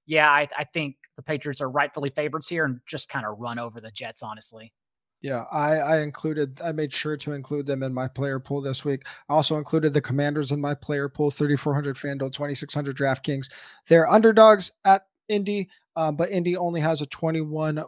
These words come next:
Speaker 2: point team total, which is pretty low for a favorite. This should be a low-scoring game. We know that, uh, team total,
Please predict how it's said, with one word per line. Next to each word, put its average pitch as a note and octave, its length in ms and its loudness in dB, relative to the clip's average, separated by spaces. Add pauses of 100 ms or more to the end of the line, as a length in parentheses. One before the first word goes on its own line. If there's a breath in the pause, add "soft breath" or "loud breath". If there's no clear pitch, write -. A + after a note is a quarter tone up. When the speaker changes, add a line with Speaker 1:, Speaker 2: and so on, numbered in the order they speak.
Speaker 2:
point D3+ 320 -8 (260)
team E3 380 -8 (100)
total, E3 320 -2
which D#3+ 160 -4
is C#3 100 -10
pretty E3+ 300 -2
low D3+ 320 -2 (320 soft breath)
for D#3+ 320 -2
a D#3 80 -4
favorite. D#3+ 400 -4
This D3 140 -4
should D3+ 180 -6
be D3+ 80 -2
a D3+ 80 0
low-scoring C#3+ 560 -4
game. C#3 320 -4
We C#3 100 -4
know C#3 180 -2
that, C3+ 280 -4
uh, C#3 180 -6
team C#3+ 220 -12
total, C#3 380 -8